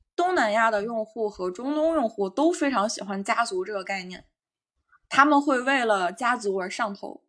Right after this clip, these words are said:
然后更不要说你拉一些国家之间、地区之间的P K，大家就更加上头，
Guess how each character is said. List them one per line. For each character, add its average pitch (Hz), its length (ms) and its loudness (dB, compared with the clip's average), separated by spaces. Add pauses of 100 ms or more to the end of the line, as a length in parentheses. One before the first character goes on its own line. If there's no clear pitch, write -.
(380)
然 208 120 4
后 254 220 0
更 277 160 0
不 226 60 0
要 240 180 6
说 254 160 -4
你 233 100 -6
拉 208 280 2
一 240 40 -2
些 240 140 -6
国 196 240 -4
家 247 220 2
之 247 120 -10
间、 196 240 -6
地 262 160 -6
区 285 200 -6
之 247 100 -6
间 214 160 2
的 208 80 -8
P 202 220 -6
K， 185 160 -8
大 208 180 4
家 220 100 8
就 214 80 2
更 233 220 -4
加 190 100 -2
上 214 240 -8
头， - 220 -20